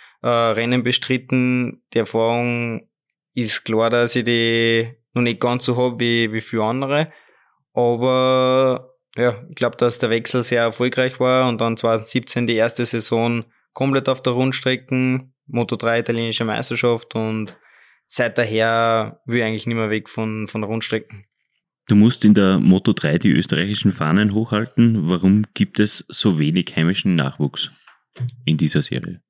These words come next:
Speaker 1: Ja, ja, nicht nur in dieser Serie. Es ist generell sehr, sehr schwierig in Österreich. Äh, wir haben nicht wirklich eine, eine Föderation, das muss man ganz ehrlich sagen, das ist so. Äh, es ist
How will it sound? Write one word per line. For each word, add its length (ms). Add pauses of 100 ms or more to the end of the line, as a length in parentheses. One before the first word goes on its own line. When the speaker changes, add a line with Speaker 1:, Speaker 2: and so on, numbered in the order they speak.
(760)
Speaker 1:
Ja, 120
ja, 400
nicht 180
nur 120
in 120
dieser 240
Serie. 360
Es 160
ist 140
generell 640
sehr, 300
sehr 160
schwierig 400
in 120
Österreich. 640 (480)
Äh, 40
wir 800 (260)
haben 180
nicht 160
wirklich 340
eine, 280
eine 80
Föderation, 840
das 140
muss 200
man 440
ganz 200
ehrlich 280
sagen, 240
das 160
ist 200
so. 360 (360)
Äh, 420
es 120
ist 460